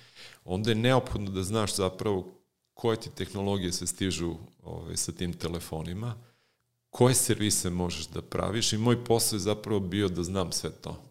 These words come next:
nekoliko godina čak unapred, da bi, e, Telekom, e, mobilni deo hranio tim informacijama kako bi se projekti, e,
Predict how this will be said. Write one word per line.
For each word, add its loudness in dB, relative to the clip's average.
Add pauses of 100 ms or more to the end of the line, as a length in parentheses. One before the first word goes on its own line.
nekoliko -4
godina 2
čak -10
unapred, -4 (500)
da 0
bi, 2
e, 0 (160)
Telekom, 2
e, -14 (1200)
mobilni 2
deo 2
hranio 0
tim -6
informacijama -4
kako -12
bi -10
se -4
projekti, -6
e, -10